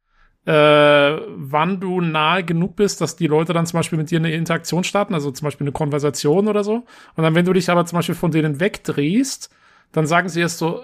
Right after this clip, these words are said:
äh, „Ja, warte kurz, äh, wieso, ihr bleibt doch da hier, ich rede doch grad mit dir.“ Und wenn du dich aber dann weiter wegdrehst, dann brechen sie halt sozusagen die, die Konversation ab und haben dann auch irgendwelche Sprüche, wo sie dann irgendwie halt sagen so, „Ja, ähm, okay, na ja, dann reden wir halt später“ oder sowas halt. Ähm,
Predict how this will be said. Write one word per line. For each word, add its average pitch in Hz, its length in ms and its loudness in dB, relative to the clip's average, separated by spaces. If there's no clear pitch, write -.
äh, 151 280 0
„Ja, 165 200 -2
warte 226 180 -2
kurz, 202 300 -6
äh, 156 220 -4
wieso, 160 500 -6
ihr 156 120 -6
bleibt 175 220 -2
doch 180 80 0
da 220 240 0
hier, 208 140 2
ich 170 140 -4
rede 180 120 -2
doch 196 160 -4
grad 202 200 0
mit 190 120 -4
dir.“ 202 380 2
Und 160 140 -2
wenn 180 100 2
du 180 60 0
dich 175 140 0
aber 175 120 2
dann 175 180 2
weiter 185 240 0
wegdrehst, 185 440 -4
dann 160 260 -4
brechen 160 320 -2
sie 156 160 0
halt 151 160 0
sozusagen 156 460 -4
die, 151 100 -10
die 147 80 -4
Konversation 151 560 -2
ab 170 180 -2
und 143 100 -4
haben 160 120 -2
dann 165 100 -2
auch 143 100 -2
irgendwelche 156 300 -6
Sprüche, 175 380 -4
wo 160 60 -4
sie 147 100 -4
dann 147 120 -2
irgendwie 151 200 -4
halt 151 120 -4
sagen 147 220 -4
so, 147 120 -6
„Ja, 175 340 -4
ähm, 147 680 0
okay, 165 500 0
na 160 120 -2
ja, 165 300 2
dann 160 240 0
reden 165 220 0
wir 151 60 2
halt 143 140 2
später“ 165 440 0
oder 165 120 0
sowas 165 360 0
halt. 165 220 -2
Ähm, 143 460 0